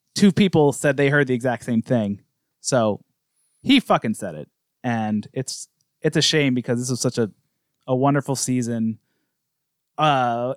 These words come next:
everyone else is such, like, s-, good players.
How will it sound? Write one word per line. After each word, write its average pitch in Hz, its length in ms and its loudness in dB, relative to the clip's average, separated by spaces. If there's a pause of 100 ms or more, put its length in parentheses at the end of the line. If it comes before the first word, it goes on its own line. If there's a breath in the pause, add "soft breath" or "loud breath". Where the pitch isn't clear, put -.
everyone 180 280 4
else 160 280 0
is 131 160 -12
such, - 400 -4
like, 117 180 -8 (420)
s-, - 200 -10 (400)
good 151 240 2
players. 127 760 -2